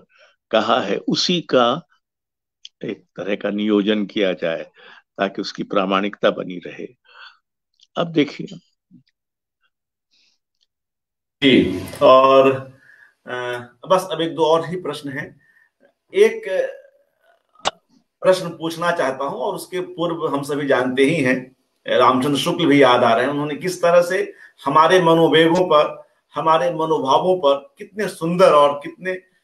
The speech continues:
Speaker 2: सुलझे हुए ढंग से निबंध लिखे, बड़े मनोवैज्ञानिक और बहुत शानदार, जो
Speaker 1: हम्म।
Speaker 2: आज भी पढ़ाए जाते हैं, हम सभी लोग पढ़े हैं। तो
Speaker 1: हम्म।
Speaker 2: उसी में से एक भाव ईर्ष्या।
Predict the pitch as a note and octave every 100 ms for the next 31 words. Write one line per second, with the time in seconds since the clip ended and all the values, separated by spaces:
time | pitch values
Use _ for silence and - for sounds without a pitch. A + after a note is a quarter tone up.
0 | _ - - F#3+ F3+ G3+ F3 E3+ D#3 B2+
1 | E3+ - C#3+ B2+ - _ C3 C#3 D#3+ E3
2 | B2+ A#2+ B2 - F#3+ B3 F#3 D3+ C#3+ B2+
3 | A2 B2 B2 B2+ A#2 A2+ A2+ A#2+ A#2+ _
4 | _ _ - - D3 C#3+ D#3+ D3 C3 B2+
5 | D3 C3 C3+ F3+ - C3+ C3+ C3 B2 C3
6 | C3 C3+ C3 C3 C3+ C#3 C3+ C3 C3+ A#2+
7 | B2+ - _ _ _ _ _ _ _ _
8 | G#3 G#3 G3+ G3+ C4 A#3 G#3 A3 G#3 F3+
9 | G#3+ - - B2+ B2 B2 B2+ - _ -
10 | F#3 F3+ - C3+ G2 -